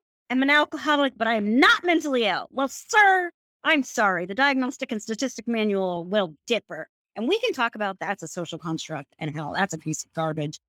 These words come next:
and it's changed over years. And, well, I have all sorts of issues about that. But, like, stop the dichotomy of us versus them, because it really is like, how are you, like, and I've also been told,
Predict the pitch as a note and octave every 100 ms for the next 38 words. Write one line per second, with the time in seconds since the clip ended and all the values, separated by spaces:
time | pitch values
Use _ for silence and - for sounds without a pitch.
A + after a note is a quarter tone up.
0 | _ - E3 - - E4+ A#3+ G#3 G3 F#3
1 | E3+ E3 F3 E3+ F3 D#3+ D3+ _ _ _
2 | _ - G3+ A3 E3 D3+ A3 A#3+ A3 E4
3 | A4+ - C#4+ - F3+ E3+ D#3 D3+ C#3 D3+
4 | - - - - - _ A#3 G3+ A3+ G#3+
5 | G#3 _ _ _ _ _ - C#4+ C4 B3
6 | _ C4 A3 G3 G3 F3+ F#3 F3+ E3 E3+
7 | - E3 D#3+ D#3 - D#3+ E3 E3 F3 F#3+
8 | - F3+ F#3+ F#3+ F3+ E3+ E3 E3 D3+ _
9 | _ _ - A#3 C4 G#3 F#3+ G3+ G#3+ A3
10 | G#3+ A3 _ _ _ _ G#3+ G#3 _ -
11 | _ _ _ _ _ B3 A3+ - A#3 B3+
12 | C#4+ F4 D#4 C#4 - A#3+ G3